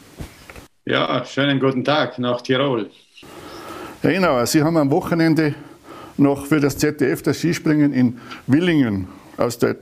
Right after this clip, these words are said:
Speaker 2: in Deutschland kommentiert und fliegen jetzt nach Peking. Wie groß ist denn der persönliche Aufwand, vor allem was die Corona-Sicherheitsmaßnahmen betrifft?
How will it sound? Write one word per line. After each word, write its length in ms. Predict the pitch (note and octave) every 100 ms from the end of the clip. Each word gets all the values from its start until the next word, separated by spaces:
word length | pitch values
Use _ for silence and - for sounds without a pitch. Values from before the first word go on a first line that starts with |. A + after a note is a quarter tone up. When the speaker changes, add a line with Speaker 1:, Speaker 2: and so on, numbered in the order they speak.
| -
Speaker 2:
in 160 | C3+
Deutschland 500 | A2+ C3 - C3+ G#2+
kommentiert 580 | - A2+ A2 A#2 A2+ - - - - - -
und 160 | C3+ B2+
fliegen 300 | C3+ D#3 D3+
jetzt 280 | D3 D3 C#3+
nach 240 | B2+ A#2+ - -
Peking. 580 | C3 C#3+ - F3 E3+ - - - - - - -
Wie 140 | - C#3+
groß 260 | C#3 E3+
ist 140 | F3 C#3+
denn 160 | D#3+
der 100 | D3
persönliche 640 | C#3 C3+ D#3 F#3 E3+ C#3+ A2
Aufwand, 800 | C#3 E3 - - C#3 B2 B2 - - -
vor 140 | - C3
allem 260 | A#2+ D#3 C#3+
was 120 | B2+
die 140 | C3+
Corona-Sicherheitsmaßnahmen 1500 | B2+ B2 B2+ D3 - E3 E3 B2 - A2+ A2 A#2 G2+ G2 F#2
betrifft? 540 | G2 G2+ F#2+ - -